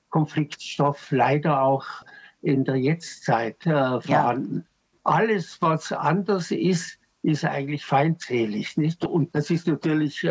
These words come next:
Speaker 1: ein offener Fraß für die Populisten, die es bei uns ja auch gibt. So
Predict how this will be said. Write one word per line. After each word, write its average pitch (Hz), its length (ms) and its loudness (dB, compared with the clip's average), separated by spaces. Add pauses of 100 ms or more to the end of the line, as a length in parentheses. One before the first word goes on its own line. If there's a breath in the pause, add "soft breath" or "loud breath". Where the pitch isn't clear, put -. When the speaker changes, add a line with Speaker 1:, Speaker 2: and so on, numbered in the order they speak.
Speaker 1:
ein 135 200 -2
offener 139 640 0
Fraß 123 640 2
für 143 120 0
die 147 100 0
Populisten, 147 800 0
die 127 80 2
es 135 140 -2
bei 135 160 0
uns 156 260 0
ja 143 160 0
auch 160 240 -2
gibt. 165 280 -4
So 113 240 0